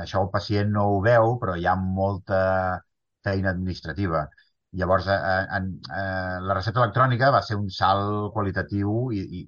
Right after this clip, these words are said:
i, i de seguretat molt gran, però està sent lent. A-, ara el que esperem des de les farmàcies és que la, la integració sigui més, més ràpida, més eficaç i, i, bueno, eh, sense talls, com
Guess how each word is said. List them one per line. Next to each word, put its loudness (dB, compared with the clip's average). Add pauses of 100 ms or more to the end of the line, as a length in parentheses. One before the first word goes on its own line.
(160)
i, -8 (240)
i -8
de -4
seguretat -2
molt 0
gran, 4 (840)
però 6 (460)
està -4
sent -4 (400)
lent. -6
A-, 0 (120)
ara 4
el 0
que -2
esperem 0 (340)
des -6
de -8
les -4
farmàcies -2
és -4
que -2
la, -6
la -8
integració -6
sigui -6
més, -4 (460)
més -2
ràpida, 6
més 0
eficaç 2 (440)
i, -10
i, -10
bueno, -4
eh, -8
sense -10
talls, 2
com -2